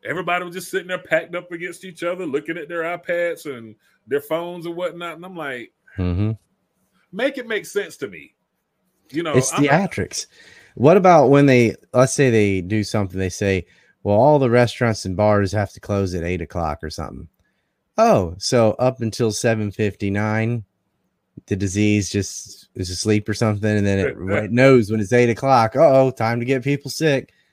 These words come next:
Speaker 2: It doesn't
Speaker 1: <laughs>
Speaker 2: make sense.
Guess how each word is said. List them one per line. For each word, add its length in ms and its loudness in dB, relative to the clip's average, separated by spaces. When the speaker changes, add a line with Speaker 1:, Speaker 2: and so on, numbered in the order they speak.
Speaker 2:
It 140 4
doesn't 360 2
Speaker 1:
<laughs> 300 -20
Speaker 2:
make 440 0
sense. 560 -8